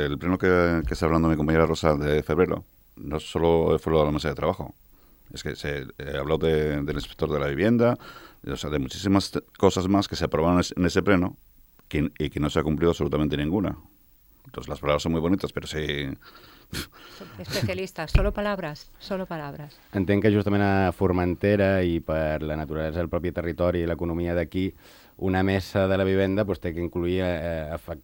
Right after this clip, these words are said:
Speaker 3: bueno, agents, diguem, factors molt diferents, com pot ser el turisme, no? Com pot ser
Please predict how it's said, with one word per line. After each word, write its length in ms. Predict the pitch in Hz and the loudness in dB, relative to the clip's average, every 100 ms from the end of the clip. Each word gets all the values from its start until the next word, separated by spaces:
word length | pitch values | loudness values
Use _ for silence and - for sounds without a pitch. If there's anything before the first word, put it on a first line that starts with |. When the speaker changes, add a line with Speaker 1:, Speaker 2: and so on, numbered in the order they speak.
| - | -14
Speaker 3:
bueno, 240 | 92 80 76 85 | -10 -8 -8 -8
agents, 420 | 87 85 95 95 | -6 -2 -2 0
diguem, 240 | 98 98 98 | 0 0 0
factors 480 | 104 90 95 98 87 | -2 -2 0 0 -2
molt 320 | 95 95 92 | -2 0 0
diferents, 440 | 82 87 113 123 | -4 -4 -2 -2
com 180 | - 82 | -4 -8
pot 220 | 78 80 - | -6 -8 -6
ser 400 | 82 80 80 80 | -6 -4 -4 -6
el 100 | 78 | -6
turisme, 560 | 87 101 110 107 104 | -4 -2 0 -2 -2
no? 220 | 98 113 95 | -2 -2 -4
Com 140 | 87 | -4
pot 160 | 90 85 | -6 -6
ser 440 | - 90 90 85 | -6 -4 -4 -4